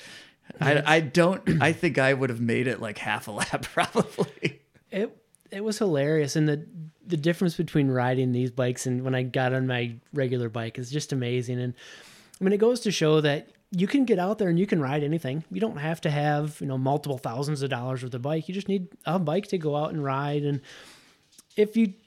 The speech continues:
Speaker 2: kinda treat it nice, you can get it to go somewhere. And, and Big M may not be the best place to, to take a bike like this, but
Speaker 1: Mm-hmm.
Speaker 2: if we were to take him and, you know, try to do a hundred miles on a bike path, even, like, a crushed limestone bike path,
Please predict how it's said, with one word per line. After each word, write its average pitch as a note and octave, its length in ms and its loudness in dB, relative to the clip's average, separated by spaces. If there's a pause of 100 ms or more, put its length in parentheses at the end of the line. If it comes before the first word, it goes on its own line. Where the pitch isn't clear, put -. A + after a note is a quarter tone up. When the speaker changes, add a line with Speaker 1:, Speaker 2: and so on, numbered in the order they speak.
(240)
Speaker 2:
kinda D3+ 240 2
treat D3 280 4
it D3+ 100 0
nice, D3 340 2
you C#3+ 80 0
can C#3 260 0
get C3+ 240 0
it - 280 -2
to D#3 100 -4
go C#3+ 200 4
somewhere. D#3+ 340 2
And, F#3 200 0
and A3+ 160 0
Big A3+ 200 6
M F#3 240 4
may D3+ 220 4
not D3+ 280 0
be D#3 140 4
the C#3+ 100 0
best C#3 280 0
place D3 300 0
to, C#3 140 -4 (220)
to D#3 100 -8
take C#3+ 240 -2
a C#3 40 0
bike C#3 260 -4
like C3+ 180 -4
this, C#3+ 240 -4
but C3+ 220 -6
Speaker 1:
Mm-hmm. A2 200 -4 (280)
Speaker 2:
if G3+ 220 0
we A#3 120 4
were A#3 140 6
to F3 60 2
take D#3 300 0
him D3+ 120 2
and, C#3 300 0 (240)
you D3+ 80 -8
know, C3+ 120 -4
try E3 240 0
to D#3 80 0
do D3 140 4
a C#3+ 60 4
hundred D3 260 2
miles C3+ 340 2
on C3+ 360 -2
a A#2+ 40 -6
bike D#3 240 0
path, - 420 -10
even, C#3 340 -6
like, B2+ 160 -12
a B2+ 40 -10
crushed - 360 -6
limestone B2 420 -10
bike C3 240 -8
path, A#2 240 -10